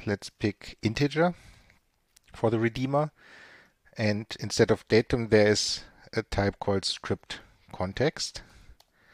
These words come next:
which is much, much nicer. And also, I explained earlier that it's very un-Haskell-like to have a unit return type, and that is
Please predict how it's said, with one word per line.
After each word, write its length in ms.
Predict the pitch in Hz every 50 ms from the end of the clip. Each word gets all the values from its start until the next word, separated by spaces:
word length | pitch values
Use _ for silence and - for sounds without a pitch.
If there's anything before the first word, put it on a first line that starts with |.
| - - - - _ -
which 100 | 95 -
is 120 | 98 -
much, 160 | 107 98 98 - - 107 - -
much 260 | 107 98 95 - -
nicer. 500 | - 92 95 101 104 - - 139 143 139 - _ _ _ _ - - - - - - - - - - - - - - - - - - _ _ _ _ _ -
And 420 | 127 135 156 170 180 185 180 - - -
also, 540 | 127 131 147 143 - - 147 143 147 139 - - - - - - -
I 400 | 113 110 110 110 110 104 101 95 - - -
explained 320 | - - - 117 107 98
earlier 260 | 110 113 113 120 110
that 160 | 101 107 101 113
it's 160 | 107 - -
very 280 | - 104 110 107 101 - -
un-Haskell-like 880 | - 110 107 98 90 - - 113 101 - - - 101 95 92 92 98 - -
to 120 | 107 98
have 180 | 95 95 - -
a 60 | 104
unit 420 | 95 98 104 107 110 110 101 -
return 320 | - 98 - - 101 92 98
type, 300 | - 117 113 123 - -
and 100 | 98 92
that 160 | 107 104 -
is 160 | 107 - -